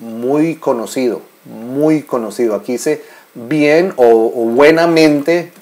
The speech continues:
conocido. Este es un adverbio y este es un participio pasado. Aquí estamos poniendo esto como un solo adjetivo. Entonces yo puedo decir well known author, un reconocido autor,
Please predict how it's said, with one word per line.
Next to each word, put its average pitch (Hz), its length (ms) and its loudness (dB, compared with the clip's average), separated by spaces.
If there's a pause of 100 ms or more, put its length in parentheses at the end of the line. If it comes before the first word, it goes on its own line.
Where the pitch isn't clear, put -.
(120)
conocido. 110 540 -4
Este - 140 -12
es 117 80 -10
un 120 120 -6
adverbio 147 500 -2 (580)
y 113 100 -4
este 110 220 -6
es 113 140 -8
un 113 240 -6
participio 107 560 -6
pasado. 139 400 0
Aquí - 160 -14
estamos 120 480 -8
poniendo 110 460 -2
esto 147 260 -4
como 104 180 -8
un 107 200 -12
solo 120 300 0
adjetivo. 117 340 -4
Entonces 107 220 -6
yo 104 60 -12
puedo 117 140 2
decir 117 220 -2 (260)
well 131 180 4
known 139 280 0
author, 147 500 2 (480)
un 135 180 -4
reconocido 147 800 4
autor, 147 420 2